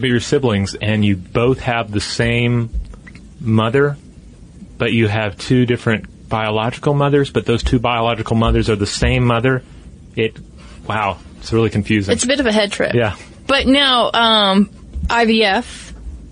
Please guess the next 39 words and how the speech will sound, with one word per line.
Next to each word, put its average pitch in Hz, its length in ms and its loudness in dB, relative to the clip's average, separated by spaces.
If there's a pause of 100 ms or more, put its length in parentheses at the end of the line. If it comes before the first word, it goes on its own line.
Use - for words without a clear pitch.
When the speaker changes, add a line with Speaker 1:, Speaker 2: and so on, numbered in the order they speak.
(220)
Speaker 2:
uh, 185 280 0
in 208 140 4
vitro 196 440 4
fertilization 208 680 2
increases 208 520 0
the - 80 -2
odds 180 240 0
of 175 80 -2
having 180 320 -2
fraternal 175 460 0 (160)
twins 175 460 0
about 175 380 -2
thirty-fold 175 800 0 (640)
and 185 160 4
is 185 240 2
also 180 760 2 (180)
associated 175 600 0
with 175 200 0
an 175 80 0
increased 170 320 -2
risk 175 260 -2
of 165 180 0
chimera. - 460 -2
So 180 260 2
it - 140 2
may 247 200 4
not 233 300 2
be, 208 760 0
I 202 120 0
mean, 185 320 0
they 196 140 0
don't 190 160 2
have 180 140 4
a 175 80 0
ton 180 220 2
of - 500 -4
research 185 420 2
on, 175 480 2
um, 180 480 0